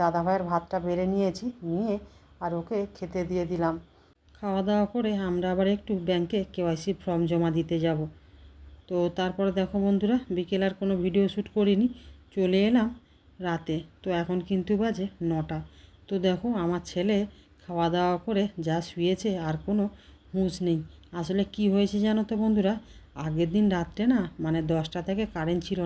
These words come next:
না। তো এই তীব্র গরমে সারা রাত কারেন্ট ছিল না,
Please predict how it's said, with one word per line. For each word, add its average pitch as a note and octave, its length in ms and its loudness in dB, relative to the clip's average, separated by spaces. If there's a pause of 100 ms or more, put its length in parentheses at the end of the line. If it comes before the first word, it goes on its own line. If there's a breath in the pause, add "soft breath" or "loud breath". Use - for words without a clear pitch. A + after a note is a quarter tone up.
না। D#3+ 60 -2 (580 loud breath)
তো F#3 80 -4 (360)
এই G#3 80 4 (100)
তীব্র F#3+ 260 0 (200)
গরমে G3+ 320 4 (140)
সারা E3 260 0 (120)
রাত G#3 160 0 (120)
কারেন্ট F3 360 0
ছিল F3 140 -2 (140)
না, D3+ 60 0